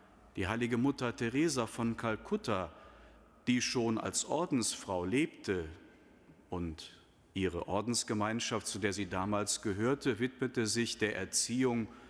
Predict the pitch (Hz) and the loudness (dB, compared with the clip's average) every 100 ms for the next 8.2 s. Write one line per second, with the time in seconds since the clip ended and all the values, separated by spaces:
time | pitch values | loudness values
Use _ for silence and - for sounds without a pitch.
0 | - - - - - 92 - 113 120 - | -20 -20 -20 -20 -6 -4 0 0 0 -2
1 | - 110 107 - 95 - - 117 120 135 | 0 2 0 -2 -4 -4 -4 0 2 2
2 | - - 104 98 110 131 110 104 113 110 | -2 -4 -2 0 0 2 0 0 -2 -2
3 | 127 120 180 214 120 80 78 80 - - | -2 0 2 2 0 -2 -6 -14 -20 -20
4 | - - - - - - - - 117 110 | -20 -20 -20 -20 -20 -20 -20 -8 -2 0
5 | 131 185 196 196 - - - 113 127 143 | 0 -2 -4 -8 -14 -6 -6 -2 -2 -2
6 | 180 170 139 123 139 180 196 - - - | 0 0 0 2 0 0 -2 -6 -20 -20
7 | - - - - 120 - - 139 - - | -20 -20 -6 -2 0 0 0 -2 -2 -12
8 | - - | -14 -16